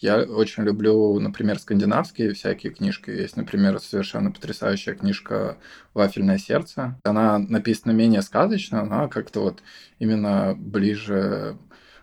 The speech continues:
про какие-то эмоции, переживания, там, э, пускай детские, но более реалистичные. Но при этом мне очень будет интересно прочитать оставшиеся книжки и посмотреть, как это всё будет разворачиваться, будет ли там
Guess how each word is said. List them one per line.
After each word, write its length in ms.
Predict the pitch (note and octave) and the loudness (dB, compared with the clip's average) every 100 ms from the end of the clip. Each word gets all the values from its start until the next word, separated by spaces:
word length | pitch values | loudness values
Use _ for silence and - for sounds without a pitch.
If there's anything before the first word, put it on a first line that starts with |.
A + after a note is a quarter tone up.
| _ - | _ -4
про 360 | G2+ G2+ G2+ | 0 2 2
какие-то 420 | - - G#2+ G2+ | 0 -2 -2 4
эмоции, 340 | G2+ G#2 G#2 G2+ | 6 6 4 0
переживания, 640 | G2 G2 G#2 G2 G2 F#2+ | -2 -4 0 2 2 0
там, 200 | - - - - - - _ - | -4 -12 -14 -20 -20 -20 _ -4
э, 480 | G2 F#2+ G2 G2 - - | 0 2 0 -2 -10 -6
пускай 320 | G#2+ - A2 | -4 2 4
детские, 560 | G2+ C3 F3+ - A2+ G2 | 6 2 2 0 2 4
но 460 | G2+ G#2 G2+ G2 | 4 4 2 2
более 320 | G2 G#2+ G2+ F#2+ | 4 2 4 2
реалистичные. 680 | F#2+ G2 - G#2 - F#2+ | 0 -2 -2 -6 -6 -4
Но 160 | G2+ G#2+ | -2 0
при 140 | D3+ | 2
этом 220 | C#3+ A#2+ | 4 4
мне 340 | G#2+ G2+ A2+ G#2+ | 4 6 6 6
очень 400 | G2+ G#2 A2+ G2 | 4 2 -2 0
будет 260 | G#2 G2+ | 0 0
интересно 720 | G2 G2 G2+ G2 - G2 G2 G2 | 0 2 2 0 2 4 4 0
прочитать 520 | F#2+ - - G2 G2 - - _ | -6 -6 -2 -2 -4 -12 -20 _
оставшиеся 640 | - - C#3 - D3+ - G2+ | -8 0 0 0 -4 -4 -6
книжки 360 | A2 A#2 - | -4 -4 -2
и 460 | G2+ G2 G#2 A2 G#2 | 0 2 4 4 4
посмотреть, 720 | G2 G2 F#2 F2+ G2 G2 - - - - - | 0 -6 -6 -4 0 0 -2 -14 -20 -20 -12
как 260 | - G2+ - | -4 -4 -6
это 120 | - | -16
всё 160 | - G2+ | -2 0
будет 300 | F#2+ G2+ G#2 | 2 2 0
разворачиваться, 1000 | G2 G2 F#2+ D#3 - - A2+ - A2+ G2 | -2 2 2 2 0 0 0 -2 0 0
будет 400 | F#2+ G2 G2+ G2 | 0 0 -2 0
ли 220 | G2 F#2 | -2 -2
там 360 | - F#2 G2 | -6 -8 -8